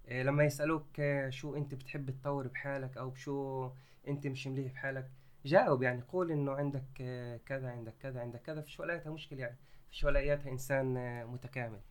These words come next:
آه، وهاي الشغلة أنا، يعني، عن جد، آه، كثير، آه، بتوجعني إنه كيف إنه العرب بنبدأ بال-، بالمقابلات ونسقط ب-،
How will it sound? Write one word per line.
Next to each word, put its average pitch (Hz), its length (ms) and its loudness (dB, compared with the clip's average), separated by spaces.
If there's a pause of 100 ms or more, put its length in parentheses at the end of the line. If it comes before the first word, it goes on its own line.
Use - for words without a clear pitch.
(520)
آه، 123 160 2
وهاي 156 200 12
الشغلة 196 400 10
أنا، 185 120 10
يعني، 165 200 8
عن 151 120 8
جد، 151 320 2
آه، 131 920 0
كثير، 156 440 0
آه، 123 560 0 (460)
بتوجعني 131 600 6
إنه 123 160 4
كيف 151 300 -4
إنه 135 380 2
العرب 131 360 10
بنبدأ 127 560 0 (460)
بال-، 113 1500 -4
بالمقابلات 123 800 2
ونسقط 135 1300 0
ب-، 131 240 -6